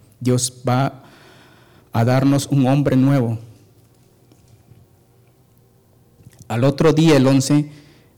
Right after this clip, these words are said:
de cinco once de Josué: "De la Pascua comieron del fruto de la tierra".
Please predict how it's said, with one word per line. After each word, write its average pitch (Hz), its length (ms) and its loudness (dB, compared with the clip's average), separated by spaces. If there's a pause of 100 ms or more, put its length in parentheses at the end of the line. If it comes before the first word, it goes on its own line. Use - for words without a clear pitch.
de 117 80 -2
cinco 135 340 -2
once 135 260 0
de 127 100 -2
Josué: 131 520 -4 (1800)
"De 127 200 0
la 123 260 -2
Pascua 160 480 0
comieron 143 640 2
del 135 160 2
fruto 156 560 0
de 139 120 2
la 127 180 -2
tierra". 131 480 -2